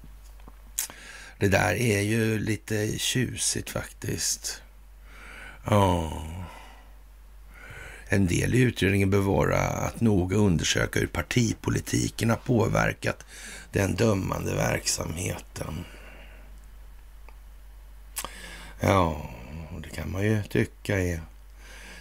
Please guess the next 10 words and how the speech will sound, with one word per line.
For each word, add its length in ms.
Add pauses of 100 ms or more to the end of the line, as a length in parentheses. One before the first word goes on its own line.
speciellt 960
kanske. 500 (320)
Mm. 760 (1300)
Faktiskt. 1300 (280)
Ja, 400 (300)
det 60
är 60
Miljöpartiet, 1160
ja. 60 (1700)
Mm. 640